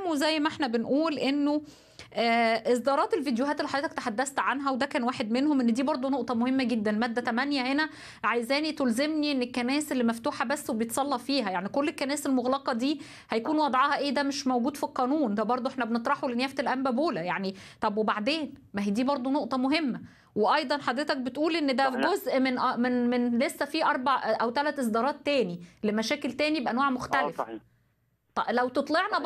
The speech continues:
Speaker 1: برضو
Speaker 2: يعني،
Speaker 1: يعني
Speaker 2: يعني
Speaker 1: إيه
Speaker 2: على
Speaker 1: نوعيتها يا
Speaker 2: سبيل،
Speaker 1: أستاذ
Speaker 2: على سبيل المثال،
Speaker 1: إسحاق؟
Speaker 2: على سبيل
Speaker 1: آه.
Speaker 2: المثال، آه، آه، في خلط بيتم ما بين، آه، ممارسة الشعائر الدينية وممارسة الشعائر الدينية في كنيسة. لو اتجمعوا خمسين واحد في قرية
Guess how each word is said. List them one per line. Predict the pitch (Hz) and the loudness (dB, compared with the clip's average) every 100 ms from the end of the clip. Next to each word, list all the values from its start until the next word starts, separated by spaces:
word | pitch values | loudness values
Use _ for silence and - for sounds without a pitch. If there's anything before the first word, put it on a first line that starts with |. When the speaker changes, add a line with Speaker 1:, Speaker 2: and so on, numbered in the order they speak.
| 359 | 0
Speaker 1:
برضو | 277 311 | 0 0
Speaker 2:
يعني، | 247 | 2
Speaker 1:
يعني | 247 247 254 | 2 0 0
Speaker 2:
يعني | 285 | 0
Speaker 1:
إيه | 349 | 2
Speaker 2:
على | 320 | 2
Speaker 1:
نوعيتها | 277 277 302 370 | 2 0 -2 0
يا | 302 | 0
Speaker 2:
سبيل، | 233 | 0
Speaker 1:
أستاذ | 226 185 | 0 0
Speaker 2:
على | 170 175 | 2 0
سبيل | 202 214 | 0 0
المثال، | 190 156 | 2 0
Speaker 1:
إسحاق؟ | - 339 - _ _ _ _ _ _ - - - - | 0 -2 -4 _ _ _ _ _ _ -20 -20 -10 -2
Speaker 2:
على | 143 190 185 | 0 0 0
سبيل | 180 196 | 0 2
Speaker 1:
آه. | |
Speaker 2:
المثال، | 165 214 139 113 110 _ | 2 2 0 -2 -6 _
آه، | 147 | 0
آه، | 151 147 151 - | 0 2 -2 -2
في | 202 | -4
خلط | - 202 208 _ _ _ _ | -2 -4 -6 _ _ _ _
بيتم | - 135 - 196 156 | -6 -4 -4 -4 -4
ما | 147 | -2
بين، | 160 151 - _ _ - | -2 -4 -8 _ _ -4
آه، | 139 | -2
ممارسة | 135 160 - - | 0 -2 -4 -10
الشعائر | - 143 170 180 | -8 -4 -2 -2
الدينية | 151 156 185 185 - - | -4 -4 -2 -2 -2 -4
وممارسة | 135 156 170 - 143 180 - - | 0 0 0 -4 -4 -4 -6 -16
الشعائر | - 135 165 160 | -4 -2 0 -2
الدينية | 123 143 165 156 - | -2 0 0 -2 -4
في | 147 | -8
كنيسة. | 127 117 107 101 - | -6 -8 -8 -10 -4
لو | 147 180 | -4 -4
اتجمعوا | 139 151 151 175 175 - | -6 -4 0 0 -2 -8
خمسين | - - 160 | -12 -6 -2
واحد | 160 - 165 | -2 -4 -8
في | - | -8
قرية | - 175 196 | -4 0 0